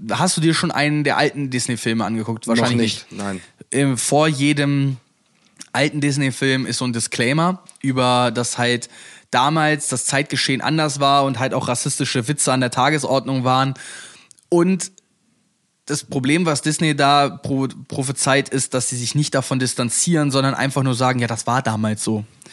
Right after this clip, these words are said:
Speaker 1: Und, äh, diese Disclaimer sind nett, aber man könnte sich auch einfach f-, davon distanzieren und sagen,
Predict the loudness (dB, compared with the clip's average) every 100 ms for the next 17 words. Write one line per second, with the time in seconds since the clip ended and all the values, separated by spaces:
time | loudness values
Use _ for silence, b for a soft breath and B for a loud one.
0 | B B B B 0 0 0 0 0 2
1 | 2 0 2 2 4 2 0 0 0 0
2 | -2 -10 _ 0 2 2 0 0 0 0
3 | 0 -2 -2 -2 -2 -8 -8 -8 -6 -4
4 | -4 -4 -4 -4 -4 -4 -4 -4 0 0
5 | 0 -2